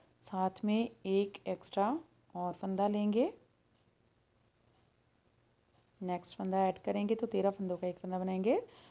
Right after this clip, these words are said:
उल्टा बुनते हुए, पांच फंदे उल्टे,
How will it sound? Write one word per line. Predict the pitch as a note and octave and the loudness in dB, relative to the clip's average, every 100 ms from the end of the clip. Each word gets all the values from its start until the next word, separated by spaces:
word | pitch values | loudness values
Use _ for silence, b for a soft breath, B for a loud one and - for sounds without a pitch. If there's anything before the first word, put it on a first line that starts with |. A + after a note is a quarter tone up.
| B - | B -4
उल्टा | G3 G3 | 4 6
बुनते | E3+ E3+ E3 | 4 -2 -4
हुए, | D#3+ E3 | -2 -2
पांच | E3 F3 E3+ | -2 -4 -4
फंदे | - F#3 F#3+ B3+ - - _ _ _ - | -4 0 4 4 2 -10 _ _ _ -6
उल्टे, | F3+ F3 A3 | -4 2 4